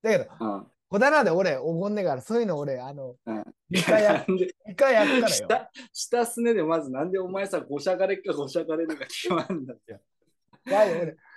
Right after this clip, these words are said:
Speaker 2: マジで。
Speaker 1: これに、
Speaker 2: うん。
Speaker 1: 寛容だから、そういうの。
Speaker 2: いや、寛容っすよ、別に。なんでごしゃかれでどうでも、したところで。
Speaker 1: 二回やっからよ、そういうの。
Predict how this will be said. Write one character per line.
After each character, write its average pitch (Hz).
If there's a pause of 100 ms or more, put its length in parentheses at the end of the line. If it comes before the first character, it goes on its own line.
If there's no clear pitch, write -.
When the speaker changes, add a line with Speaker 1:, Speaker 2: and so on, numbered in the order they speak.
Speaker 2:
マ 196
ジ 190
で。 165
Speaker 1:
こ 180
れ 208
に、 -
Speaker 2:
う -
ん。 214
Speaker 1:
寛 269
容 277
だ 233
か 147
ら、 135 (160)
そ 190
う -
い 151
う 120
の。 123 (300)
Speaker 2:
い -
や、 -
寛 208
容 226
っ 214
す 165
よ、 131
別 151
に。 120 (680)
な 180
ん 240
で 247
ご 175
し 185
ゃ 240
か 240
れ 233
で 226
ど 220
う 202
で 165
も、 123
し -
た 180
と 165 (120)
こ 156
ろ 143
で。 - (520)
Speaker 1:
二 170
回 220
や 208
っ 208
か 165
ら 107
よ、 98
そ 135
う 135
い -
う -
の。 98